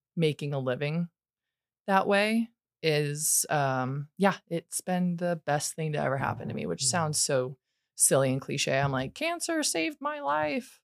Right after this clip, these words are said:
Speaker 1: It's, like, crazy, but it really did. Like, I, I have no idea where I would be if I didn't have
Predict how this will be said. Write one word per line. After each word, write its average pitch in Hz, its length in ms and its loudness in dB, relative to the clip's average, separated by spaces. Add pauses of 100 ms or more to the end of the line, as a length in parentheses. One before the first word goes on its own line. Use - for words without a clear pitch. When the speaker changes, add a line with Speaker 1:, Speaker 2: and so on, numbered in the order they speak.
Speaker 1:
It's, - 120 -12
like, - 220 -6 (160)
crazy, - 640 -6 (520)
but 143 320 0 (320)
it 170 140 6
really 160 240 6
did. 139 340 4
Like, 147 160 -2
I, 151 300 6
I - 20 4
have 147 140 2
no 143 80 0
idea 131 280 2
where 135 100 -2
I 127 60 2
would 135 140 0
be 135 460 -4
if 160 160 -4
I 143 100 0
didn't 139 320 -4
have 131 460 -4